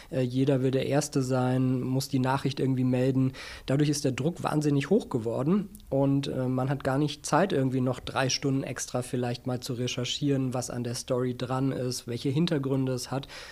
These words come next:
sondern du musst sofort immer wieder die Beiträge raushauen.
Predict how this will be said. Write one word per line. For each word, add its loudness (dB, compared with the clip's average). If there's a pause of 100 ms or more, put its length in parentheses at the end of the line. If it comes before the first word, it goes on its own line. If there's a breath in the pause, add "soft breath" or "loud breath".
(100)
sondern 0
du 4
musst 0
sofort 2
immer 2
wieder 2 (360 loud breath)
die 2
Beiträge -2
raushauen. -2